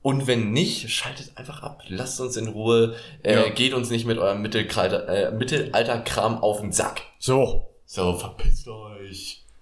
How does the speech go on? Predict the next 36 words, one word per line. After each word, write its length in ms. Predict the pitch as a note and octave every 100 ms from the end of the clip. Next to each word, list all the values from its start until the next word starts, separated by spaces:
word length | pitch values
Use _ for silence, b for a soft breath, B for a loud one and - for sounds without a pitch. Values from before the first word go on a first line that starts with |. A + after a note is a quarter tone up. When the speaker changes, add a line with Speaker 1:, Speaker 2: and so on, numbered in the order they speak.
| -
Speaker 1:
Mann. 540 | A2+ A2+ A2 A2 G2+ F#2
Speaker 2:
Hexenverbrennung 1080 | A2 A2 - A2+ G#2+ G#2+ G2 G#2 G#2 G#2 G2
und 180 | G2+
sowas. 500 | G2 G2+ G2+ G2 -
Speaker 1:
Äh. 160 | F2+ F2
Speaker 2:
Schwier-, 400 | F2 G2 G2+ G2+
Kreuzzüge, 800 | G2+ G#2 G#2+ G#2+ - A2+ G#2+ G#2+
schwieriges 540 | G2+ G#2+ A2 G#2 G2+ -
Thema, 320 | G2+ G2 F2+
ne? 40 | F2
Speaker 1:
Schwieriges 540 | G2 E3+ D#3 A#2 A2+
Thema. 340 | B2 G#2+ F2+ -
Gab's 320 | - C#3+ C3+
aber 100 | G#2
auch 180 | F2+ F2
alles 220 | F2+ F2
nicht. 240 | F2+ - -
Speaker 2:
Hätte 220 | A2+ D#3
man 160 | C#3+
ja 80 | C3+
auch 120 | A#2 F#2+
lassen 280 | G2 -
können. 220 | F2 - - - - D#3+
Speaker 1:
<laughs> 360 | - - -
Hätte 140 | C3+ E3
man 120 | C#3
auch 160 | A2 G#2 -
lassen 240 | A2 A2
Speaker 2:
Lass 300 | G#2+ - -
Speaker 1:
können. 120 | D#3 C#3+
Speaker 2:
doch 40 |
Jerusalem 1200 | - B2+ B2 G2+ B2 A3 C#4+ D#4 F4+ A3 C3+ B2 A2
in 140 | A2+
Ruhe, 400 | G2+ G#2+ A2 G#2
Mensch. 460 | G2 G2 G2 F#2 G#2+
Also. 320 | G#2+ G2+